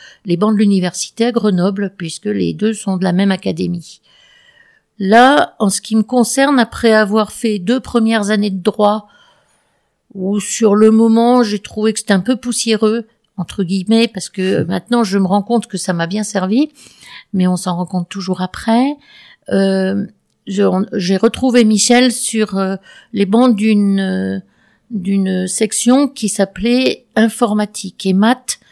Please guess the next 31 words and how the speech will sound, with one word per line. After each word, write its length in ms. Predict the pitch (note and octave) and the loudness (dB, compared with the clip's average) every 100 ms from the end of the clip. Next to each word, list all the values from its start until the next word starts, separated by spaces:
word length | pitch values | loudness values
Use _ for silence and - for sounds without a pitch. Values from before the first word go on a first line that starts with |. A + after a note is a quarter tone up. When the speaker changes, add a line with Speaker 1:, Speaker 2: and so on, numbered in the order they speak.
| _ _ | _ _
Speaker 1:
en 120 | G3+ | -4
sciences 320 | G3 - G#3+ - | -2 -2 -4 -4
sociales. 640 | G#3+ F#3+ - F3 E3+ E3 _ _ _ _ _ - | -6 -6 -6 -6 -8 -14 _ _ _ _ _ -16
Ce 120 | - | -14
qui 140 | - | -8
signifie 560 | F#3+ A3 G3+ G3+ A#3 A3 | -4 -2 0 -2 -4 -8
qu'on 240 | - F#3+ | -4 -6
faisait 320 | F3 F#3 F#3+ - | -4 -4 -4 -2
à 100 | G#3+ | -4
la 100 | A3+ | -2
fois 160 | G#3+ | -2
de 40 | G3 | -2
l'informatique, 840 | F#3 F#3+ F3 F3 - C4+ C#4+ - _ _ _ | -4 -4 -4 -6 -6 -8 -8 -20 _ _ _
des 140 | D#3+ F3 | -6 -2
maths 540 | F3 G#3 D4 - - _ _ _ _ _ | 2 2 0 -6 -10 _ _ _ _ _
et 380 | A#3+ A#3+ B3+ - _ | 0 2 0 -4 _
une 260 | C4+ B3+ C#4 | 6 8 8
science 340 | - B3 A3 - | 4 2 0 -2
sociale 640 | G#3+ - G#3 G3+ B3+ D4+ - - _ | -4 -2 2 4 4 2 -4 -20 _
sur 200 | - A3 | -6 -2
laquelle 420 | G#3+ G#3 G#3 G3 | 0 -2 -2 -2
moi 200 | F#3+ A3 | 2 2
j'étais 300 | A3+ F#3+ - | 2 0 -10
sur 180 | - - | -8 -2
la 100 | F3+ | -2
psychologie 800 | - - - F#3+ F#3+ F#3 A3+ B3 - | -2 -6 -2 -2 0 -2 -2 -2 -2
et 80 | |
Michel 400 | F3+ F#3+ - G#3+ | -2 -2 -2 -2
sur 160 | G#3 G3+ | -4 -4
la 100 | F#3 | -6
sociologie. 880 | F3+ G3 - F#3+ F3+ E3+ F#3 - - | -6 -10 -6 -4 -4 -8 -14 -20 -20